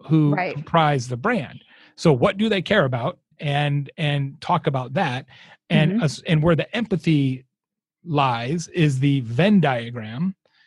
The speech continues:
Speaker 1: between what the people at the company care about and what their employee or what their customers care about, right? Where,
Speaker 2: Exactly.
Speaker 1: where those two things overlay, that's the empathy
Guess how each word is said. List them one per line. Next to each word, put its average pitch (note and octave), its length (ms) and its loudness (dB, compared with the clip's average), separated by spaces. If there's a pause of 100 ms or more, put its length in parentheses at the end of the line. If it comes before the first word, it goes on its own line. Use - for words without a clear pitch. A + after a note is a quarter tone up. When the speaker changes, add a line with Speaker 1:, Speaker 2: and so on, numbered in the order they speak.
(360)
Speaker 1:
between D3 480 2
what D3+ 240 2
the D#3 100 -4
people E3 360 -2
at C#3 160 -6
the B2 140 -6 (420)
company F3+ 420 2
care B2+ 220 0
about A#2+ 320 0
and C#3+ 160 0
what D#3+ 220 0
their F3 160 2
employee F#3 540 2
or D#3 100 -2
what C3+ 180 0
their D3+ 260 4
customers C#3+ 440 -2
care A2 160 -8
about, - 260 -12
right? C3 240 -2
Where, G#3+ 100 8
Speaker 2:
Exactly. F3+ 440 4
Speaker 1:
where D#3 100 4
those G#3+ 220 6
two A#3+ 140 4
things F#3+ 320 4
overlay, D3+ 600 4
that's E3 300 0
the D#3 140 -2
empathy C#3 540 2